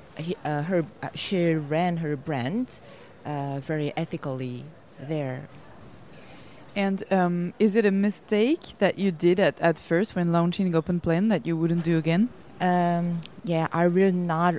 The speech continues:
Speaker 1: rush myself again. First time, uh, there are too many things I have to do, I have to fulfill. So it was kind of stressful to me, but now I'm trying to enjoy,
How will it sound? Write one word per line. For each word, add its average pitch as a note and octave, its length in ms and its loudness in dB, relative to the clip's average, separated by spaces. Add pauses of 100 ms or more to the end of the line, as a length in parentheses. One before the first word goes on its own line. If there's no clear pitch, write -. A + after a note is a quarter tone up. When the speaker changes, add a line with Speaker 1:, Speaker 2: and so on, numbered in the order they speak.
(140)
Speaker 1:
rush D#3+ 460 2
myself D3 680 -4
again. C3+ 500 -4 (320)
First G#3 300 -4
time, F3+ 460 -4 (500)
uh, D#3 520 -2 (100)
there F3 200 2
are E3 80 2
too A3 340 -2
many F3+ 240 2
things G3+ 340 -2
I D3+ 160 -2
have E3 420 -4
to E3 100 -2
do, B2+ 400 -4
I D3 140 -6
have D3+ 460 -6
to D3 200 -4
fulfill. F3 920 -4 (720)
So F3+ 440 -2
it F#3+ 100 -2
was E3+ 480 -4
kind A#3+ 340 0
of D#3 200 -2
stressful D3 840 -6 (140)
to F3 120 -8
me, D#3 440 -4 (280)
but F3 280 2
now E3+ 480 0
I'm D#3 420 -2
trying F3 400 -4
to E3+ 240 -4
enjoy, D#3 720 0